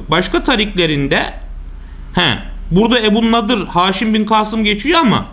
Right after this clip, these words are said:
başka tariklerinde Ebu Usame bunu Ubeydullah el-Eşcai'den rivayet etmiş. Ebu Nadır kimden değil? Ubeydullah'tan değil. Kim? Ebu Usame. Ubeydullah el-Eşcai'den ne yapmış?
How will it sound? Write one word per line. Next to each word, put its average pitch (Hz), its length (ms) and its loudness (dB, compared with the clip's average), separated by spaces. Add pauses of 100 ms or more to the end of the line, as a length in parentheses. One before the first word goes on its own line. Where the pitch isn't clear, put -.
(360)
başka 196 360 0
tariklerinde 180 680 0
Ebu 196 240 2
Usame 208 460 2
bunu 262 220 2
Ubeydullah 226 520 2
el-Eşcai'den 233 680 0
rivayet 147 360 2
etmiş. - 440 -10 (1600)
Ebu 170 280 4
Nadır 185 360 2 (580)
kimden 190 420 2
değil? 320 320 0 (140)
Ubeydullah'tan 165 840 0
değil. 101 240 0 (320)
Kim? 330 360 -2 (260)
Ebu 185 300 2
Usame. 170 420 0
Ubeydullah 190 560 0
el-Eşcai'den 190 680 0
ne 196 40 2
yapmış? 254 480 -2